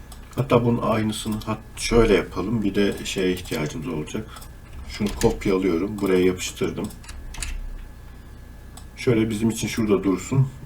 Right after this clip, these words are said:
Ee, bunun direkt kod name'ini değiştirelim. Cari I D olacak bizim için.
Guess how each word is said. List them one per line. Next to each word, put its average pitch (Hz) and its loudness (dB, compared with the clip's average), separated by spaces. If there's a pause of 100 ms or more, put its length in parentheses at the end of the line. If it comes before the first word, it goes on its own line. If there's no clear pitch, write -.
Ee, 73 -6 (840)
bunun 113 4
direkt 110 4
kod - 2
name'ini 107 6
değiştirelim. 92 0
Cari 104 6
I 78 0
D 80 2
olacak 78 0
bizim 80 -4
için. 78 -2